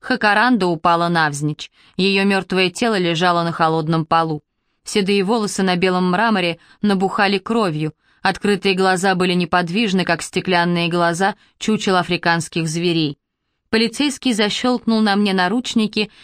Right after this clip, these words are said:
и затолкал меня в полицейскую машину. Мы ехали по еще не проснувшимся улицам, следуя указателям на аэропорт. За окном машины тянулись грязные тротуары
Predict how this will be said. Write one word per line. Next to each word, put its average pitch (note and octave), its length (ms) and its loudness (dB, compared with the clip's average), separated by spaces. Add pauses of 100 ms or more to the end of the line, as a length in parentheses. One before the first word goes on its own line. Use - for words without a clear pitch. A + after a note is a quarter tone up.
(120)
и A#3 120 2
затолкал G#3+ 520 0
меня G#3+ 240 2
в - 80 -6
полицейскую G3+ 680 0
машину. G3+ 600 -2 (380)
Мы G#3+ 140 2
ехали A#3+ 380 0
по A3+ 120 -4
еще G#3+ 300 0
не A3 140 2
проснувшимся G3+ 840 0
улицам, G#3+ 500 -2 (220)
следуя G#3 520 0
указателям F3 840 0
на F3 180 2
аэропорт. F3 580 -2 (360)
За F#3+ 200 2
окном G3+ 300 0
машины G3+ 460 0
тянулись F#3 440 -2
грязные F3 460 0
тротуары F3+ 600 -2